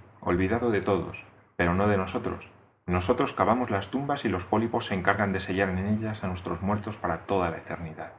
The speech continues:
Ocultando con un gesto brusco su rostro en sus manos crispadas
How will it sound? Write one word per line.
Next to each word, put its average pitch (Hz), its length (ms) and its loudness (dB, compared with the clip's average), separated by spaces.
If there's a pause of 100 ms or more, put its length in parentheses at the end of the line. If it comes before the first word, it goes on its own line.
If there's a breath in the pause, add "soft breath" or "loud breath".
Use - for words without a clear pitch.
(1600)
Ocultando 101 580 4
con 98 120 0
un 98 120 -2
gesto 104 300 -2
brusco 104 320 0
su 92 160 -2
rostro 107 380 -2
en 87 80 -2
sus 92 200 -4
manos 101 280 0
crispadas 92 600 -2